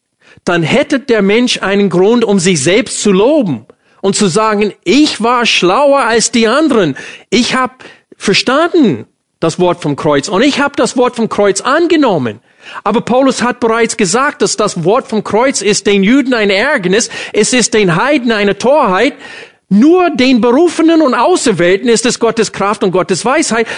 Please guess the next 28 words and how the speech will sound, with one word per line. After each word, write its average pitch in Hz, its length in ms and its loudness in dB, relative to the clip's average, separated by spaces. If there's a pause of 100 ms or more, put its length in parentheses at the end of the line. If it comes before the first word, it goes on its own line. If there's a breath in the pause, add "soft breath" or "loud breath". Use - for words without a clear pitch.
weil 214 200 0
Gott 185 440 -2 (160)
dieses 247 420 2
Denken 240 580 0
in 226 160 2
ihnen 220 280 2
bewirkt. 247 680 -2 (960 loud breath)
Und 175 160 -2
das 285 140 0
ist 240 140 -2
genau 247 320 2
das, 269 300 0
was 233 160 -2
Paulus 233 500 0 (220 loud breath)
in 202 100 0
Kapitel 214 300 0
zwei 180 340 0
beweisen 214 580 0
will. 131 300 0 (400 loud breath)
Nachdem 226 420 0
er 226 80 2
gesagt 196 460 -2
hat, 208 240 -4
in 180 240 -6
Kapitel 196 260 0
eins, 202 300 -2
Vers 175 240 -2
dreißig, 185 580 -2